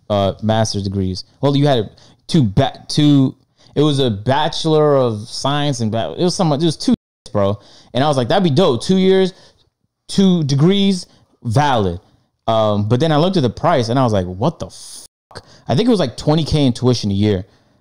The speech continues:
uh, if I was out of state. And I was like, "That's insane. How am I gonna pay that back?" So how are these, how are these, once they, how are these eighteen-year-old kids agreeing to loans that they can't default on?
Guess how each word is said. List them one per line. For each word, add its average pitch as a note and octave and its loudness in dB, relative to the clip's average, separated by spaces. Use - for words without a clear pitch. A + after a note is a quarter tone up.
uh, G2+ 0
if G#2 -4
I G2+ 0
was G#2 0
out G2+ 0
of G2 -6
state. F2+ -4
And - -4
I B2 0
was C#3+ 0
like, A2 0
"That's A#3 -2
insane. C3+ -4
How - -2
am D4+ 0
I F4+ 0
gonna A#3+ 0
pay G3 0
that F3+ 0
back?" D3+ -2
So C#3+ -4
how C4 4
are A4 6
these, D#4+ 2
how B3 0
are A4+ 6
these, D#4 0
once F#3 0
they, C#4+ 4
how C4 2
are B4 6
these C4+ 0
eighteen-year-old C4+ 2
kids G3 0
agreeing E3 0
to F3 -4
loans C#3+ 2
that C3+ -2
they A3 2
can't F3 -2
default F3 0
on? G2 -2